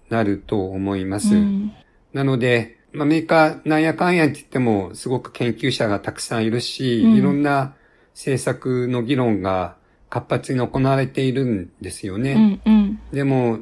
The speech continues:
Speaker 1: まあ、日本はまだまだそういうところは弱いし、まあ、研究者の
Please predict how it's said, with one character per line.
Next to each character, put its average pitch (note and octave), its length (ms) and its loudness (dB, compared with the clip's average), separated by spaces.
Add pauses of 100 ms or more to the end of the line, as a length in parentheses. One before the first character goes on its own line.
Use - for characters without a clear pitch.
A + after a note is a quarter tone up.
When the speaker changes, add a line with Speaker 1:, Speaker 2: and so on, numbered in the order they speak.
(100)
Speaker 1:
ま C3+ 140 2
あ、 B2 80 2
日 B2+ 100 0
本 D3 400 2 (500)
は C3+ 360 4
ま A#2+ 200 0
だ A#2+ 80 -2
ま A#2 140 0
だ G#2+ 120 -2
そ A#2 220 -4
う A2+ 80 2
い A2+ 60 2
う A2 80 0
と A2+ 120 -6
こ D3+ 120 -4
ろ C#3+ 100 2
は G#2 300 2 (400)
弱 A#2 280 4
い A2+ 60 0
し、 G2+ 480 -4
ま A#2 180 0
あ、 G2 60 -6
研 C3 160 -2
究 - 80 -8
者 C3 100 -4
の A2 160 -2